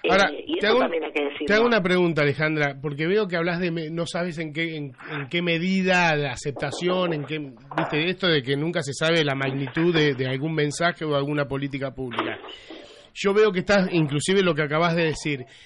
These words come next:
Speaker 1: La pregunta es, ¿vos creés que, eh, pasó algo de aquel dos mil diecinueve de treinta y cuatro por ciento con Leslie Robert a la cabeza y hoy dentro del espacio? Porque uno de afuera y que por ahí le gusta analizar,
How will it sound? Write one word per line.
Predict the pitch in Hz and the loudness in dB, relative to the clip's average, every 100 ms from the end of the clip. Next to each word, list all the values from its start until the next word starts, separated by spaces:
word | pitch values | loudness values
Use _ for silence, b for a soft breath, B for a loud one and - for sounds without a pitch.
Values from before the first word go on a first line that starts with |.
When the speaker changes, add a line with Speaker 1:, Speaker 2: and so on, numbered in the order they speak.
| B - 180 175 | B -8 -6 -4
Speaker 1:
La | 190 185 | -2 0
pregunta | 208 262 320 240 196 | 0 0 0 2 2
es, | 156 - 185 | 2 -2 -4
¿vos | 214 247 | -4 -4
creés | 262 254 240 | -4 -4 -4
que, | - 220 | -2 0
eh, | 196 170 160 156 165 180 - - | -2 -4 -6 -6 -8 -10 -10 -2
pasó | 147 - 214 208 | -2 0 0 2
algo | 214 247 240 220 180 | 2 0 0 2 2
de | 143 151 | 2 0
aquel | 143 180 190 196 160 156 | 0 0 2 0 -4 -2
dos | 143 | -2
mil | 170 190 | -2 -2
diecinueve | 185 - 160 165 185 | -4 -6 -4 -2 0
de | 165 | -2
treinta | 143 143 139 | -2 -2 -2
y | 139 | -2
cuatro | 170 170 175 | -2 -2 -2
por | 147 127 | -4 -6
ciento | 170 175 165 | -4 -4 -4
con | 139 139 | -4 -2
Leslie | 165 160 151 | -2 -2 0
Robert | 165 170 | 0 0
a | 151 | 0
la | 131 | 0
cabeza | 127 139 165 - 170 151 | -2 -4 -4 -4 -4 -4
y | 147 151 | -6 -2
hoy | 175 220 196 | 2 2 2
dentro | 185 202 202 | -2 -4 -4
del | 170 139 | -2 -2
espacio? | 117 - 190 - 208 165 | -6 -4 -4 -4 -6 -4
Porque | 151 156 156 B B B B B B B B B | -4 -4 -4 B B B B B B B B B
uno | 247 285 | -6 -2
de | 254 | 2
afuera | 190 208 247 233 185 175 | 0 2 4 6 6 6
y | 151 | 4
que | 147 | 2
por | 139 175 | 2 2
ahí | 202 | 4
le | |
gusta | 180 196 - 175 | 2 2 -2 -2
analizar, | 160 151 - 202 196 | -2 -4 -2 2 2